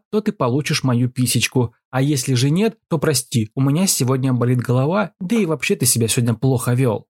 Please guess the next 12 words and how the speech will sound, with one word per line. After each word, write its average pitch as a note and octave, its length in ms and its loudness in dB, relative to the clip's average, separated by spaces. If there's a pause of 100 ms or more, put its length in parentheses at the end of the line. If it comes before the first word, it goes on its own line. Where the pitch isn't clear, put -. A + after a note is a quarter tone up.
(420)
Я F#3 160 0
до F#3+ 120 0
сих - 240 -2
пор E3 160 0
не D3 80 2
понимаю, C3+ 480 0
почему C3+ 340 0
мужчины C#3+ 600 2
женятся C3 680 2
на A#2 460 0 (140)
таких A#2+ 340 -2
женщинах D#3+ 600 0